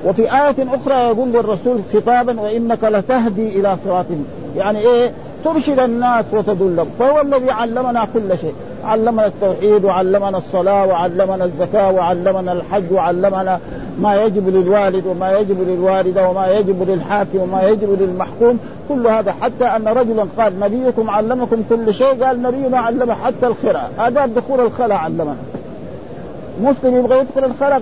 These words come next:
قبل أن يدخل يقول: "اللهم إني أعوذ بك من الخبث والخبث". يخرج يقول: "غفرانك، الحمد لله الذي أخرج عني الأذى وعافاني".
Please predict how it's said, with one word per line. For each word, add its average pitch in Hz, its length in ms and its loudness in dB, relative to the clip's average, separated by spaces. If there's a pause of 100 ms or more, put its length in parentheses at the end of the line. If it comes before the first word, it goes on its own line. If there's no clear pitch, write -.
قبل 285 180 2
أن 269 180 2
يدخل 294 360 0
يقول: 254 240 0
"اللهم 240 400 0
إني 214 180 -4
أعوذ 190 280 -2
بك 180 160 -4
من 165 160 -4
الخبث 139 380 -6
والخبث". 131 440 -4 (840)
يخرج 277 440 2
يقول: 247 280 -2
"غفرانك، 226 640 0 (120)
الحمد 214 360 -2
لله 208 360 2
الذي 196 280 0
أخرج 185 380 -2
عني 180 300 -2
الأذى 165 440 0
وعافاني". 156 480 -2